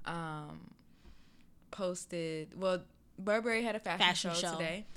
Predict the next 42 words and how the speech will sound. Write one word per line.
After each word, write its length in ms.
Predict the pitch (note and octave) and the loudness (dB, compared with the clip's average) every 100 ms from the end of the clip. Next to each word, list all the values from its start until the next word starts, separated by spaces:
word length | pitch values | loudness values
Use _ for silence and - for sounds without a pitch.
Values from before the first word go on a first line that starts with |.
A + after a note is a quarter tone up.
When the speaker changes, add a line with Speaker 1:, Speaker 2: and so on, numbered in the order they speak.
| - - - - | -8 -10 -12 -10
Speaker 1:
and 160 | G3 F#3+ | -8 -4
someone 640 | G3 G3 G3+ F#3 F3+ F3 | -4 -2 -2 -2 -2 -2
walked 320 | E3+ D3+ F3+ | 0 0 -2
down, 720 | F3 E3+ D#3+ D#3+ D#3 D#3 D3+ - - - | -4 -2 -2 -2 -4 -6 -10 -14 -14 -4
uh, 600 | D#3+ D#3+ D#3+ - - - - - - | -4 -4 -8 -10 -12 -16 -20 -20 -10
the 100 | F3 | -6
runway 760 | E3 G3+ C#4+ B3 F3+ E3+ E3 E3+ - - - - | -2 0 2 0 0 0 -2 -6 -12 -20 -20 -8
with 200 | F#3 F3+ | -8 -4
a 100 | F3+ | -4
hoodie 340 | F3 G3+ G3 F3+ | -4 -6 -6 -4
that 180 | E3 F3 | -4 -4
had 180 | D#3+ | -6
a 80 | D#3+ | -6
noose 420 | E3+ G3+ B3 - - | -6 -4 -4 -6 -12
attached 460 | - F3 - - - | -10 -8 -8 -8 -12
to 180 | - | -10
it. 80 | F3 | -2
Speaker 2:
Yes, 300 | G3 - - F3+ | -2 0 -2 -4
I 80 | |
saw 120 | F#3 F#3+ | -2 -2
Speaker 1:
And 100 | G3+ | 0
they 100 | G#3 | 0
Speaker 2:
that. 80 | G#3 | 0
Speaker 1:
were 100 | G#3 | -2
saying 340 | - G3 F#3+ | 0 -2 0
that 160 | F3+ F3 | -2 -2
the 60 | F3 | -8
theme 480 | - F#3 F#3 F3+ | -6 -4 -4 -4
was 200 | E3+ E3 | -4 -4
nautical. 680 | F3 G3 F4 - - - F3 - - - - - - - - - - - - - - | -4 -4 -4 -6 -6 -12 -12 -20 -20 -20 -20 -20 -20 -20 -20 -20 -20 -20 -20 -20 -10
And 800 | F3 F#3 F3+ F3 F3 E3+ E3 E3+ E3 - - | -6 -4 -4 -4 -4 -4 -6 -6 -10 -14 -2
I 240 | F#3+ F#3+ F#3+ | 2 4 4
was 260 | F#3 F3 | 0 -2
just 140 | F#3 F#3 | 2 4
Speaker 2:
I 40 | |
wish 160 | F3+ - | 4 4
y'all 140 | E3+ | 4
could 100 | E3+ | 4
see 80 | E3 | 2
Speaker 1:
like, 80 | D#3+ | 0
Speaker 2:
my 80 | D#3 | -6
face. 300 | D#3 D#3 | -8 -10